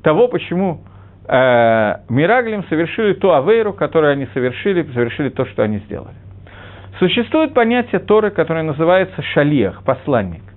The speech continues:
Человек — это хидуш Торы. Сами мы такого не могли сказать. Человек может послать своего посланника для того, чтобы сделать какое-то действие, и это действие засчитывается, как будто бы сделал я сам.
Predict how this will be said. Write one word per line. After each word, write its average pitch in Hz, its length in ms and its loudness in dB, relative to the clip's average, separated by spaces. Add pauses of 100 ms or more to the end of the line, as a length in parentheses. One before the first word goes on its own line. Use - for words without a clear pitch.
(340)
Человек — 269 560 2 (280)
это 156 180 0
хидуш 220 380 -4
Торы. 104 340 -2 (100)
Сами 247 180 2
мы 226 180 -4
такого 190 260 -2
не 180 80 -2
могли 151 300 -2
сказать. - 340 -10 (440)
Человек 277 360 2
может 208 300 0
послать 196 520 0
своего 160 280 2
посланника 247 560 -2
для 185 120 -4
того, 202 180 0
чтобы 202 220 -2
сделать 240 400 2
какое-то 208 460 2
действие, 247 640 -2 (320)
и 147 80 2
это 180 180 2
действие 185 440 0
засчитывается, 196 840 -2
как 165 180 0
будто 190 220 -2
бы 156 80 0
сделал 151 300 2
я 123 220 -2
сам. - 180 -8